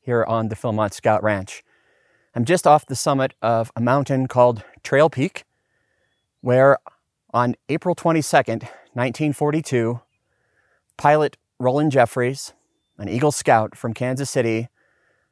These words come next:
crashed right here on Trail Peak with his entire crew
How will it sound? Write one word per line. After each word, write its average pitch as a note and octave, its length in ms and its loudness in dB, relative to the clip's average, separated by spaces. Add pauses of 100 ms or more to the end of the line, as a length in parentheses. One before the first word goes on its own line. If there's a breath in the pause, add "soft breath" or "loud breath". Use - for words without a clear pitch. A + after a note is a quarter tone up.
(180)
crashed A#2 520 2
right B2+ 240 0
here A#2 420 2 (600 soft breath)
on A#2 160 -8
Trail C3 240 2
Peak B2 320 -2
with A2+ 160 -4
his A#2 400 -6 (540)
entire C3 400 0
crew A#2 500 -2